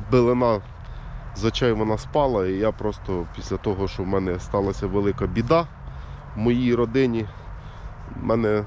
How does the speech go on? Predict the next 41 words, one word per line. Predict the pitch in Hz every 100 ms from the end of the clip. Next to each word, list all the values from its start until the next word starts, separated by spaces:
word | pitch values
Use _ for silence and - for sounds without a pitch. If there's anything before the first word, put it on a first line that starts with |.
| -
ну, | 160 113 98
на | 107
всю | - 117
цю | 107
ситуацію | - - 131 135 - 104
я | 98
почав | 101 - 98
дивитися | 98 104 - 95
зовсім | 92 101 - 95
інше-, | 98 - 101
іншими | 110 95 - 95 98
очима. | 107 - 190 131 117 - - - -
Але | 160 160 107
я | 131 202 180
не | 160
хочу | 160 147 127
зараз | 113 113 107
про | - 110
це | 117
все | - 117
розповсюджувати. | 120 - 147 - 185 147 131 - 104 101 117
Можна | 196 180 165
назвати | 147 143 147 131 117
то, | 135
що | - 120
я | 117 107 95 90 95
боюся | 156 202 247 - 170
це | 143
все | - 135
говорити, | 127 123 127 120 -
хай | 156
буде | 143 113 113 -
так, | 170 - -
але | 117 127 113 101 - - -
ви | 135
ж | 139
самі | 180 156
знаєте, | 131 135 120 -
яка | 110 110
ситуація. | - 82 98 87 85 95
Зараз | 107 127 117 110 -